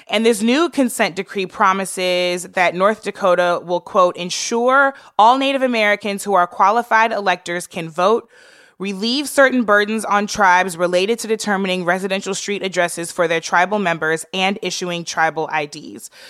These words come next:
So as we continue this conversation on these presidential candidates, just a reminder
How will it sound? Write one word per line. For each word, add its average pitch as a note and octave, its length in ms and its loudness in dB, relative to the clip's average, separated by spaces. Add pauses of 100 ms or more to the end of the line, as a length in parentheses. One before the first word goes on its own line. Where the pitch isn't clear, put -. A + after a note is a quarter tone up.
(160)
So F#3+ 480 4 (280)
as G3+ 220 2
we G3+ 320 -6 (220)
continue C4 440 0
this A#3+ 140 2
conversation G#3 520 0
on F#3 100 2
these F3+ 140 -4
presidential F3+ 420 -2
candidates, F#3 440 -4
just A#3 280 0
a B3 80 0
reminder F3 680 0